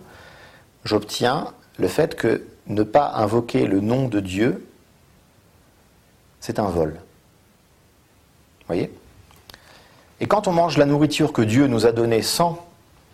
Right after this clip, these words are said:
l'en remercier, ben, quelque part, on se comporte un peu comme des voleurs.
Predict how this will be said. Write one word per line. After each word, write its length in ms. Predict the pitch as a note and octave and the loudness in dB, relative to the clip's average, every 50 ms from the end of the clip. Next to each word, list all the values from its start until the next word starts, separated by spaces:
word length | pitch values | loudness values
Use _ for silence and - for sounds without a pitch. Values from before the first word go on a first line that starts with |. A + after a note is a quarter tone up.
| - - - - - | -20 -20 -18 -8 -2
l'en 160 | G2 F#2+ F#2 | 0 0 2
remercier, 640 | F#2 G#2+ G#2+ A2 G2+ - - - - E3+ G#3+ - - - - - _ - - _ _ - - _ _ _ - - - - - - | 2 2 2 2 2 0 0 -2 0 -2 -2 -2 -8 -18 -20 -20 _ -20 -20 _ _ -20 -20 _ _ _ -20 -20 -20 -18 -10 -6
ben, 100 | G#2+ G2 | -4 0
quelque 220 | - D3 C#3 - | 0 0 2 2
part, 460 | C#3 C#3+ - C3+ C#3+ D#3 E3+ F3 F3+ - - - - - - - - - - - - - - - - - - | 2 4 4 2 2 2 -2 -4 -8 -12 -14 -20 -20 -20 -20 -20 -20 -20 -20 -20 -20 -20 -20 -20 -16 -8 -4
on 80 | A#2 | -4
se 80 | G#2 - | -2 0
comporte 300 | - B2+ A#2+ - - - | 0 2 2 2 0 0
un 60 | B2+ | -2
peu 100 | A#2 C#3+ | 0 0
comme 160 | - A#2 A2 | 0 0 2
des 100 | G#2+ G2+ | 2 2
voleurs. 360 | F#2 F2+ F2+ E2 D#2+ D2+ - | 2 2 0 0 -2 -6 -10